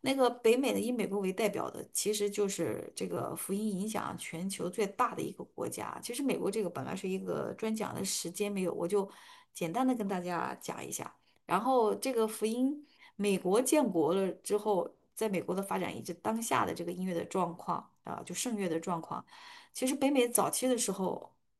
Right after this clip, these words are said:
会众就是需要学会唱歌，这个就是领唱法。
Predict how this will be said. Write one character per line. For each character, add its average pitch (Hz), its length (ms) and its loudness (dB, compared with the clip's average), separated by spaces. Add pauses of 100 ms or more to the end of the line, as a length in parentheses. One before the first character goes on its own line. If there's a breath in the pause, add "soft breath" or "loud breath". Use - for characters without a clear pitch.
(260)
会 233 160 0
众 208 160 0
就 190 80 0
是 180 80 -6
需 180 160 -4
要 180 100 0
学 165 140 -4
会 170 140 -2
唱 170 160 -8
歌， 151 40 -8
这 226 140 -2
个 208 80 2
就 185 140 0
是 175 100 -6
领 - 160 -8
唱 156 220 -4
法。 - 240 -12